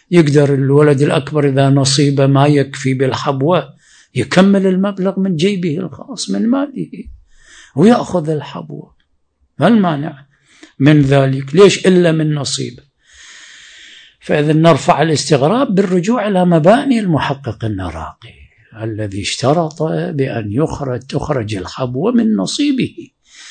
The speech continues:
زين، فإذا كل تركة الميت، الأب الميت، هي فقط الحبوة،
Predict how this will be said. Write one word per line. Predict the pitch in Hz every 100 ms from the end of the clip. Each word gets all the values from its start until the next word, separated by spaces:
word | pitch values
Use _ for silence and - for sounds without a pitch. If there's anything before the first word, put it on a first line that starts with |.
| - -
زين، | - 151 143
فإذا | 180 175 151 160 156 -
كل | 202 208 180
تركة | 175 180 185 175 185 165 170
الميت، | 175 175 170 175 175 165 -
الأب | 139 139 156
الميت، | 156 170 202 147 - - _ - -
هي | 165 185
فقط | 170 214 220 220 202
الحبوة، | 160 - 156 123 101 85